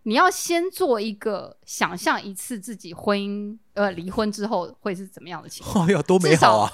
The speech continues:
Speaker 1: 至少，不是，对，你不能只有想象多美好，因为这样子到最后就踢到铁板。譬如说，至少要想象个一个月吧。就是这一个月你会做什么事？你以前的那一个月会做什么事情？住在哪？怎么通勤？谁去接小孩？谁去接小孩上钢琴课？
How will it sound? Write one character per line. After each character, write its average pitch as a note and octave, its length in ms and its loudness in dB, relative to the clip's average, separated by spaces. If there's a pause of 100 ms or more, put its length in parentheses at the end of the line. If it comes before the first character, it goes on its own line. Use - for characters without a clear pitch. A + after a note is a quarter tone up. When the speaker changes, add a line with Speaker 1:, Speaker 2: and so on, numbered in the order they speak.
Speaker 1:
至 F#3+ 60 2
少， - 120 0
不 C4+ 120 -2
是， C#4 380 -4
对， D#4+ 120 8
你 - 560 4
不 A#4 60 8
能 G4+ 140 12
只 F4+ 80 2
有 F#4+ 120 12
想 C#4+ 140 4
象 F4 120 10
多 F#4 160 10
美 E4+ 120 8
好， C4+ 180 6
因 D#4+ 40 8
为 F#4 80 8
这 F#4 120 6
样 C#4+ 140 6
子 G#3 120 -8
到 D#4+ 140 8
最 D#4+ 100 8
后 D4 40 6
就 C#4 120 8
踢 C4+ 160 -4
到 B3 140 6
铁 F#3+ 240 -4
板。 F#3+ 220 -4
譬 F4+ 180 0
如 C#4 100 0
说， C4+ 300 4 (160)
至 G#4+ 100 -4
少 A#3 140 0
要 C4+ 80 6
想 E3+ 180 -4
象 A#3+ 240 -2
个 G3 140 -6
一 B3 100 -8
个 G3 160 0
月 G3 180 -2
吧。 - 160 -14 (240)
就 D#4 80 0
是 E4 80 4
这 E4+ 160 2
一 - 20 2
个 D4+ 80 0
月 D#4 120 4
你 F#3 100 -2
会 A#3+ 100 4
做 A3+ 140 0
什 F#3+ 60 -4
么 D#3 60 -10
事？ G#3+ 120 -8
你 G3+ 120 -6
以 A#3 280 -2
前 A3+ 220 -2
的 C4+ 80 2 (100)
那 C#4+ 160 4
一 - 20 0
个 B3 80 4
月 A3+ 140 4
会 C4+ 80 4
做 G#3 160 -2
什 - 100 -8
么 F3 60 -14
事 F#3 140 -14
情？ - 180 -16 (800)
住 C4 180 -2
在 A3 140 2
哪？ - 320 -6
怎 G#3 120 -2
么 F#3+ 100 -2
通 B3+ 280 -4
勤？ E3+ 300 -12 (120)
谁 G#3 200 -2
去 B3 140 -4
接 C#4+ 180 -8
小 D3+ 160 -4
孩？ D#3+ 260 -10 (160)
谁 B3 200 4
去 F#4 120 0
接 E4 280 0
小 - 120 2
孩 G#3 160 4
上 D4+ 220 4
钢 C4 180 2
琴 C#4 140 -2
课？ - 100 0